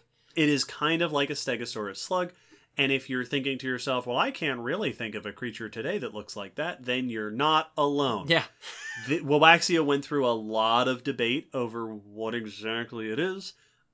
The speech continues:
Speaker 1: Um, it has been suggested to be related to mollusks, or perhaps to annelids. It's one of, like, the classic examples of a creature that was discovered way back in the beginning,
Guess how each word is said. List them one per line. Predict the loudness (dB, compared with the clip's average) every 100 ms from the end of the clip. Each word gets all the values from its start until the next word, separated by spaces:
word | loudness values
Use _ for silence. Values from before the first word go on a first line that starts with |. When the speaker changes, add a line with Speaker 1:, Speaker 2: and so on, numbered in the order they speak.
| -2
Speaker 1:
Um, | 0 0
it | -2 -4
has | -6
been | -6 -6
suggested | -6 -4 -4 -4 -8 -10
to | -8
be | -6
related | -4 -4 -4 -4 -10
to | -14 -10
mollusks, | -2 0 0 -4 -8 -10 -14 _ _
or | -4 -4
perhaps | -2 -6 -4 -4 -4
to | -14 -16 -18 _
annelids. | 0 2 0 0 -2 -4 -10 -14 _ _ _ -2
It's | -2 0
one | 2 4
of, | 4
like, | 4 2 0
the | -4
classic | -4 -4 0 0 -2 -6
examples | -8 -6 -6 -6 -6 -8 -8
of | -8 -8
a | -8
creature | -8 -10 -8 -10
that | -8
was | -10 -12
discovered | -10 -8 -6 -6 -8 -10 _ _ _ _ -20
way | -18 -14 -8 -4 -2 -2 -2 2
back | 4 4
in | 2
the | -2
beginning, | 0 0 -2